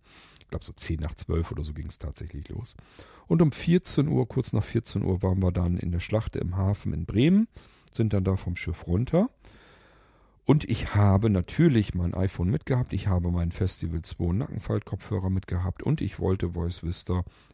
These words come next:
in Aktion ausprobieren und testen. Schiff runter hat mir dann meinen Marker gemacht bei dem Schiff. Hat mir auch schon einen Marker an der Einstiegsstelle gemacht, also in Pferden,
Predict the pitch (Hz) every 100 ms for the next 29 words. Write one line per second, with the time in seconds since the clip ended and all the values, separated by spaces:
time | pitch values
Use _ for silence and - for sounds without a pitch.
0 | _ 104 107 107 - - - - 98 95
1 | 95 - 98 - 87 92 104 123 - 85
2 | - - 65 _ - - - _ _ _
3 | _ _ _ _ _ - 131 - 110 139
4 | 170 139 135 104 95 95 95 90 85 82
5 | 82 87 - 117 151 - - 151 175 214
6 | - - _ _ - 117 139 - 165 220
7 | - - _ _ _ _ _ _ _ _
8 | _ _ _ - 123 107 104 92 92 87
9 | 87 95 104 87 76 92 123 - - -
10 | 92 85 85 95 113 - 85 78 87 -
11 | 98 101 92 135